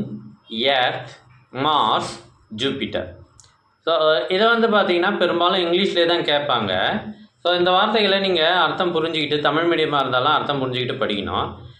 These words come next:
இதுல பார்த்தீங்கன்னா எர்த்து, ஜூபிட்டர், மார்ஸ் இது மூணுமே வந்து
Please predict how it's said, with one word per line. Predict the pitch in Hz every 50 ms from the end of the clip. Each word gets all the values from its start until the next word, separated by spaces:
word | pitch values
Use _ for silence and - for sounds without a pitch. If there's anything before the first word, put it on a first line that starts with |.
| _ _ _
இதுல | 165 175 180
பார்த்தீங்கன்னா | 185 175 180 175 175 180 190 190 175 147 139 147
எர்த்து, | 170 180 180 180 - - 233 226 226 233 233 226 - - - 123 120
ஜூபிட்டர், | 151 190 196 - 180 170 170 175 185 196 - - - 120 123 127
மார்ஸ் | 143 143 139 123 - - - - - - - 127
இது | 123 127 131
மூணுமே | 143 156 180 190 185 180 180 185 185 170 147
வந்து | 123 117 110 113